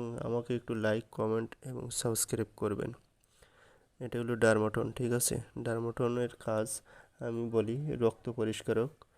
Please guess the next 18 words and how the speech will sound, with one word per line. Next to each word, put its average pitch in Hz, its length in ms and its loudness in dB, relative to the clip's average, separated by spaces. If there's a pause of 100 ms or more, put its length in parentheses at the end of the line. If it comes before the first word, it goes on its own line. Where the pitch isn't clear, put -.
(1000)
কোষ্ঠ 131 240 -4 (140)
পরিষ্কারক, 113 540 -4 (640)
চর্মরোগের 110 720 2
জন্য, 113 200 2 (540)
ঠিক 131 180 -6
আছে? 131 120 -8 (140)
যাদের 117 280 -2 (140)
চর্মরোগ 110 480 6 (100)
আছে, - 220 -2 (560)
তার 113 140 -4
মানে 110 140 -2 (120)
ঘা 123 200 2
পাছড়া 120 380 2 (840)
লেগেই 117 280 2 (100)
থাকে 117 220 -2 (440)
তাদের 107 360 -4
জন্য। 110 220 -4 (1700)
বেশিরভাগ 127 400 4